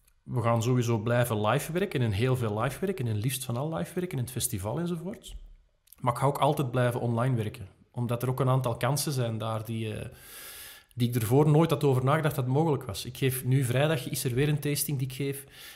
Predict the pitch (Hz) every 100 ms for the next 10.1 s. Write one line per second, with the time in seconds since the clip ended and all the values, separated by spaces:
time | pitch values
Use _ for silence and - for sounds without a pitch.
0 | - - 127 120 117 117 120 - 135 123
1 | 117 131 127 123 - 123 113 110 117 151
2 | - - 123 110 - 143 - - 120 113
3 | 117 127 - 131 143 135 127 113 120 123
4 | 120 104 95 87 - - _ _ _ -
5 | 113 107 127 131 131 127 117 117 113 -
6 | 120 151 143 156 165 147 131 120 117 120
7 | 117 127 185 180 127 - 120 117 107 147
8 | 185 - 127 113 117 113 110 110 127 131
9 | 127 120 127 110 - 110 98 98 101 98